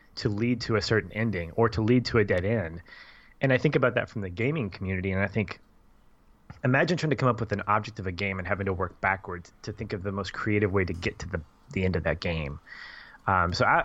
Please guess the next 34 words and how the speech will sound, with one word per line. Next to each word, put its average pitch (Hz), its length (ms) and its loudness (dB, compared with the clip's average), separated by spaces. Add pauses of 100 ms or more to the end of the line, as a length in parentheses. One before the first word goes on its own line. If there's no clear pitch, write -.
I, 135 260 2
I'm 139 160 0
just - 300 -8
personally 127 360 0
incredibly 110 420 2
impressed. 107 340 2
This 113 120 -4
is 107 140 -2
not 110 420 2
a 98 80 4
hobby 101 300 4
that 92 120 -2
I 90 80 2
will 95 120 0
pick 92 220 -6
up 92 160 2
anytime 92 400 -4
soon, 156 460 2 (500)
just - 120 -8
because 110 240 2
I 98 120 4
have 92 300 2
too - 140 -4
much 123 160 -2
on 117 60 2
my 101 120 4
plate 98 260 0
already. 101 480 4 (360)
But 107 400 2
I 98 120 0
am 92 100 -4
so 123 600 2
incredibly 107 840 2
glad 85 500 0